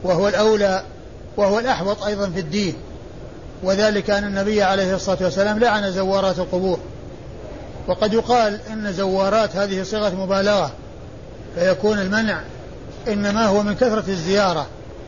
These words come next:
وأما إذا كانت الزيارة قليلة فإن ذلك لا بأس به، ولكن لفظ زوارات يأتي للنسبة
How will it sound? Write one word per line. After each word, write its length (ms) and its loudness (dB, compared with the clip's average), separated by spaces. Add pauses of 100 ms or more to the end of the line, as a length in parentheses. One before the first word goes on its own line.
(320)
وأما 320 0
إذا 200 4
كانت 280 0
الزيارة 520 2
قليلة 460 4 (840)
فإن 280 0
ذلك 720 2 (160)
لا 180 4
بأس 260 -2
به، 240 4 (680)
ولكن 600 2 (580)
لفظ 360 2
زوارات 680 4 (840)
يأتي 640 0 (440)
للنسبة 640 2